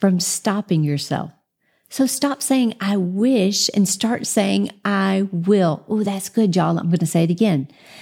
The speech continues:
Stop saying, "I wish," and start saying, "I will." Don't spend so much time in your head.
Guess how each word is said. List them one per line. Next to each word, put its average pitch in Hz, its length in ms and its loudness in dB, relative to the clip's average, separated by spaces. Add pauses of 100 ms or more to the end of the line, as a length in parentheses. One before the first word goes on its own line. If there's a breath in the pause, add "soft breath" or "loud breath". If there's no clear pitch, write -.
(120 loud breath)
Stop 220 640 -2
saying, 175 640 2 (160)
"I 160 240 2
wish," 170 800 -2 (180)
and 185 140 4
start 254 360 -4
saying, 269 540 2
"I 285 160 -6
will." 220 600 -2 (760 loud breath)
Don't - 260 -2
spend 247 440 0
so 233 180 0
much - 320 0
time 180 560 0
in 160 100 4
your 147 120 0
head. - 500 -6